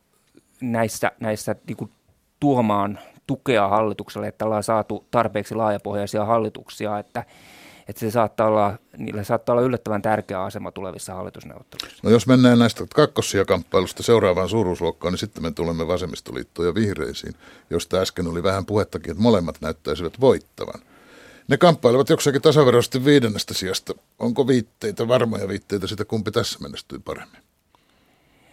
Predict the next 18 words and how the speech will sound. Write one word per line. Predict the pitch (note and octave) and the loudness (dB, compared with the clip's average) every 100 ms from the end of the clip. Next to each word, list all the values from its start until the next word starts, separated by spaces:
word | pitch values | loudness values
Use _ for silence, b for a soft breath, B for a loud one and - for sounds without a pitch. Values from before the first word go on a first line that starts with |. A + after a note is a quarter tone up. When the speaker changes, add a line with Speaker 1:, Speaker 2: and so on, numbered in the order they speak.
| b b - _ - - | b b -20 _ -20 -14
Speaker 1:
Ei | A#2 G2+ | -8 -2
varmaan | G#2 A2 G#2 | 0 0 2
varmoja, | A#2+ C3 A2 G2+ G2 A#2+ | 2 2 2 0 0 2
varmoja | B2+ B2 G#2+ | 2 2 2
viitteitä | G2+ G#2 - G#2 G2+ A2 | 0 -4 -4 -4 0 0
ole, | A#2 A2 | 2 0
mutta | G#2 G2+ - G#2+ - _ _ _ - B2+ B2+ C3+ | -2 -6 -4 -4 -4 _ _ _ -20 -20 -20 -14
juuri | B2 G#2+ G#2+ | -8 -2 0
äsken | A2+ - G#2+ | 0 -2 -10
kiinnitin | A2 G#2+ G#2 A2 G#2 G2+ B B B _ - - G#2+ | -6 -6 -6 -6 -8 -10 B B B _ -20 -16 -2
huomiota, | C3+ D3 G#2+ G#2 | 2 2 2 -2
tein | A2+ A2 | -4 -2
tällaista | A2 - | -4 -2
historiallista | A#2 A#2+ A2+ G#2+ G2+ G#2+ | -2 0 2 2 0 0
katsausta | A#2+ A2+ A2 G2 G2+ | 0 2 -2 -4 -6
siihen, | B2 A2 G#2+ | -4 -4 -4
että | G2+ G#2+ | -6 -6
miten | G#2+ A2+ G#2+ | -4 -4 -4